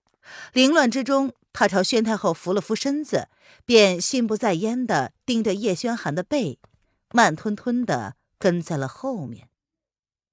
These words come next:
林渊没有忘记这个男人是个睚眦必报的性格啊，当场抓了他说谎的证据，还凌迟了他一个下午。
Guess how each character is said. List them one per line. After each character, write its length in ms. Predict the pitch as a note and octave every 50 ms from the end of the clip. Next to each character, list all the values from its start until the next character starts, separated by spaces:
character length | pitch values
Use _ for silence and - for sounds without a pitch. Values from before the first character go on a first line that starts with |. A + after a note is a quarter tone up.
| _ _ _ _ _ _ _ _ - - _ _ _
林 140 | - D#4+ E4
渊 140 | E4+ F4 F4+
没 100 | D#4+ D#4+
有 140 | F4 E4+ C#4
忘 240 | C4 B3 A3+ A3 G3+
记 120 | - A3
这 100 | G3+ G#3
个 80 | G#3+ G3+
男 240 | F#3 D#3+ D#3+ F#3
人 180 | G3 F#3+ F#3 F#3
是 140 | - - -
个 100 | - F3+
睚 220 | E3+ D#3 D#3 F#3
眦 120 | - - F#3+
必 180 | - A#3 G#3+
报 200 | G3+ C4 B3+ G#3+
的 60 | D3+
性 260 | C#3 - - D3+ C#3 B2
格 120 | A#2 A2
啊， 160 | G2+ B2 - _ _ _ _ _ _ _ _ - - - - _ -
当 280 | D4+ C#4+ C#4+ D4 D4+
场 360 | B3+ - - G#3+ E3+ D3+ E3 F3
抓 220 | - C4 B3 B3
了 80 | G#3 F#3
他 160 | - A#3+ A#3
说 280 | - - - D#4+ D#4+
谎 220 | D#4+ - G#3 C3 C3+
的 80 | E3
证 320 | F#3+ - E4+ E4 C#4 G3 D3
据， 200 | - - - _ _ _ _ _ _ - - - -
还 220 | - - F#3+ F3 F3+
凌 300 | F3+ E3+ D#3 D#3+ F#3 F#3+
迟 160 | - - F3+
了 120 | D#3+ D#3
他 360 | D3+ - F#3 F3+ E3+ F3+ - _ _ -
一 200 | G#3 E3+ D3 D3
个 140 | - E3 D#3+
下 360 | - - A#3+ A#3 G3+ F3 D3
午。 320 | A#2 D#2+ A1 - - -